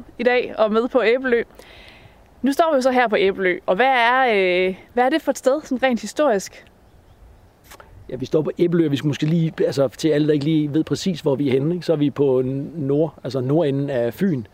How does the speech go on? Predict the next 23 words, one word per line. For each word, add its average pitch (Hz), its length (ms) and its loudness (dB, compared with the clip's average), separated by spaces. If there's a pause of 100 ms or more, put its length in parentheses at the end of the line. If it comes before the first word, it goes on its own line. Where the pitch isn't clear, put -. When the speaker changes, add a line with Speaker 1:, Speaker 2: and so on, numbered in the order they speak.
(320)
Speaker 2:
og 120 340 -4
vi 123 140 0
er 123 140 0
nord 143 240 -2
for 120 220 -2
Bogense, 139 520 -2 (140)
lidt 135 320 -6
nordøst - 840 -4
for 131 100 -2
Bogense, 127 260 0
skal 135 140 -2
vi 127 40 0
vel 120 120 -4
godt 120 180 -4
sige, 131 140 -4
ikke? 214 140 -6 (540)
Ude 185 360 2
i, 147 380 -2 (180)
skal - 180 -6
vi 127 40 -2
kalde 131 160 -2
det - 80 -4
Kattegat? - 560 -2